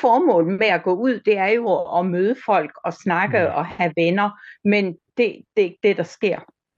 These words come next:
Speaker 2: Nej. Og så, som du selv sagde, så, så, øh,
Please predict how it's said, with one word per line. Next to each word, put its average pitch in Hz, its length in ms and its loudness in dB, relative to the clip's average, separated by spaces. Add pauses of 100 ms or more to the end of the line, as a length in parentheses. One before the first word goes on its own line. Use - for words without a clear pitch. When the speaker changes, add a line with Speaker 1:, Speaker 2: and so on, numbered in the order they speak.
(340)
Speaker 2:
Nej. 98 220 -6 (1000)
Og 180 180 -4
så, 185 300 -2 (560)
som 156 260 0
du 147 140 2
selv 175 260 2
sagde, 170 260 4
så, 185 440 -2
så, 170 120 2
øh, 135 600 4